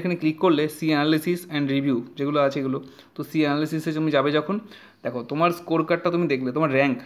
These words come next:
র্যাঙ্ক not applicable দেখাচ্ছে, কারণ হচ্ছে তুমি পরীক্ষায় দাওনি, just আমি কোনো পরীক্ষা না দিয়ে আন-, না অ্যান্সার করে চলে গেছি, তো র্যাঙ্ক এখানে অ্যাভেলেবেল নেই। ছ হাজার ছশো একজন মোট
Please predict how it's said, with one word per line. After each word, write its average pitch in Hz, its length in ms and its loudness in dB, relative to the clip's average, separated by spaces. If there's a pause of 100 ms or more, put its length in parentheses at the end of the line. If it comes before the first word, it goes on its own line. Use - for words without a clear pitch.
(140)
র্যাঙ্ক 170 180 2 (140)
not 143 220 2
applicable 170 480 2
দেখাচ্ছে, 170 320 -2 (140)
কারণ 175 200 -2
হচ্ছে 175 140 -4 (200)
তুমি 185 120 -6 (100)
পরীক্ষায় 139 400 -2
দাওনি, 165 280 0 (720)
just 151 180 -2 (160)
আমি 151 140 0 (140)
কোনো 151 180 -2
পরীক্ষা 143 320 -4
না 143 120 2
দিয়ে 151 180 0
আন-, 139 160 -2 (320)
না 131 100 0
অ্যান্সার 139 300 -2
করে 143 160 -2
চলে 131 180 0
গেছি, 127 180 -4 (460)
তো - 140 -6
র্যাঙ্ক 135 220 4
এখানে 165 180 -2
অ্যাভেলেবেল 147 440 4
নেই। 151 100 0 (480)
ছ - 20 -12 (120)
হাজার 156 220 4
ছশো 160 220 0 (100)
একজন 147 300 0
মোট 147 100 -2